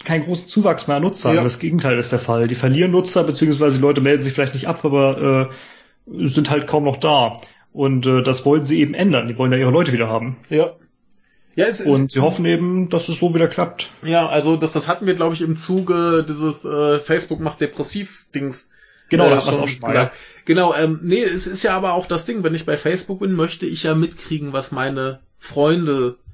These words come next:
Speaker 2: so machen. Und ansonsten gibt's ja auch extra eine Funktion, äh, Statusmitteilung von Seiten, denen ich folge. Also nicht, äh,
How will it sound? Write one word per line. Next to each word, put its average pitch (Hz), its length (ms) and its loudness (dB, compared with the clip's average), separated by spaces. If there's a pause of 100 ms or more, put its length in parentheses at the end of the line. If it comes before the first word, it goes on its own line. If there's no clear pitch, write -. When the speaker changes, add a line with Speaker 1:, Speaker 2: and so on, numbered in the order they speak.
(360)
Speaker 2:
so 143 160 -2
machen. 127 320 -2
Und 139 120 -6
ansonsten 156 460 0
gibt's 180 200 -4
ja 165 80 0
auch 147 120 -2
extra 160 300 -4
eine 160 160 0
Funktion, 160 680 0
äh, 156 160 -2
Statusmitteilung 147 1200 -4
von 139 320 -4 (340)
Seiten, 135 560 0
denen 123 240 -4
ich - 200 -14
folge. 104 440 -4
Also 123 220 -8
nicht, 127 280 -12
äh, 123 340 -6